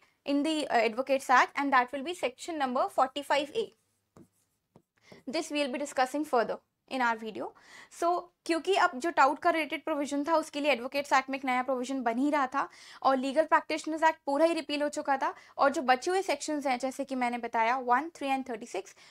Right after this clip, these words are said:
वो ही सेक्शन फिफ्टी सबसेक्शन सिक्स के through अब रिपील हो जाएंगे। So all the sections of the Legal Practitioners Act eighteen seventy-nine except section one, three and thirty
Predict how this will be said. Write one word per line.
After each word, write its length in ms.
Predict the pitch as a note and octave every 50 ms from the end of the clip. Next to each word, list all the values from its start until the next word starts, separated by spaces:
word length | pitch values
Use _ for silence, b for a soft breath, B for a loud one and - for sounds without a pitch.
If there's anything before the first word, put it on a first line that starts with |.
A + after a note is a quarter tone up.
| B B B
वो 280 | A3+ C4+ E4 F#4 G4
ही 280 | G4 F4+ F#4 A4 A#4+ - _ -
सेक्शन 260 | - C#4+ C#4+ - D#4+ D4+
फिफ्टी 380 | - D4+ D4+ - - E4+ F#4
सबसेक्शन 640 | F4+ E4 C#4 - - D4+ C#4 - - - D#4+ E4 b b b b
सिक्स 300 | - - F4 F4 - -
के 80 | - D4
through 280 | - - - E4+ G4 -
अब 160 | - D4 B3+
रिपील 280 | C4+ B3+ - A#3+ A#3 A#3
हो 120 | A3 A#3
जाएंगे। 380 | G#3 A3 G#3 F#3+ G3 - - - - _ _ _ _ _ b b b b b b b
So 60 | -
all 240 | D#4 - C4 C#4 D#4
the 160 | F#4 G4+ -
sections 280 | G#4+ F4 - - F4+ F4+
of 100 | F4 D#4
the 100 | - E4
Legal 280 | D4+ C#4 B3+ B3+ C#4 D4 - _ -
Practitioners 460 | C#4 C4+ - - C#4 - C#4+ C#4 B3+
Act 260 | B3+ B3 C#4+ - - -
eighteen 280 | C4+ A#3+ C#4+ D4 D4
seventy-nine 500 | D4+ C4+ C4+ C#4 B3 A#3 B3+ C4 - C4
except 300 | - - - C#4+ C#4+ -
section 260 | C#4+ C#4 - D4 C#4+ B3+ B3
one, 140 | C4 D4 D4+ -
three 180 | - C#4 C4+ C#4
and 60 | C4+
thirty 200 | C4 A3+ A3+